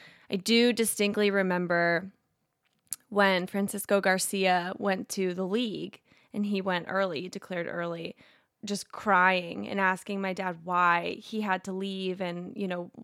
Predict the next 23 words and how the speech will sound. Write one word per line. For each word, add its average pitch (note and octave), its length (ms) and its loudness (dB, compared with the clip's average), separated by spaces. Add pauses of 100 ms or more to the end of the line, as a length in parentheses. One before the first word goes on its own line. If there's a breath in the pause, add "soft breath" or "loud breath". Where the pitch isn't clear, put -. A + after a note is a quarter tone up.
(320)
my G3 200 0
dad F3+ 380 -4
just - 180 -10
sitting F#3+ 180 -4
me F#3 80 -4
down F3+ 300 -4
and F3+ 160 -6
explaining, F3+ 680 -6
like, F3 220 -8
the - 160 -16
N - 100 -12
B - 140 -12
A A3+ 560 4
and F#3 80 -6
why F3+ 200 -4
people - 380 -14
go G3+ 720 6
and E3+ 180 0
they F#3 120 -6
make F#3 240 -6
money. G3+ 640 0
And F#3 220 -4
so, F3+ 500 4